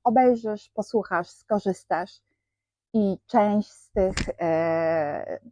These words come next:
moich nawyków różnie-, również stanie się częścią twoich nawyków, bo to są nawyki zdrowego człowieka.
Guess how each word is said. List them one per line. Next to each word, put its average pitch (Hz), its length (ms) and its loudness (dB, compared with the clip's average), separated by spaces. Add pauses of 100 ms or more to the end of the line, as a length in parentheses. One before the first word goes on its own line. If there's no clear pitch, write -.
(100)
moich 196 520 2
nawyków 190 680 -2
różnie-, 185 600 -2 (100)
również 202 380 -2
stanie 170 380 -8
się - 120 -20
częścią 160 420 -12
twoich 156 400 -6
nawyków, - 500 -16 (600)
bo 233 80 -2
to 247 220 -2
są 208 320 -2
nawyki 190 580 -4
zdrowego 156 420 -6
człowieka. 139 640 -10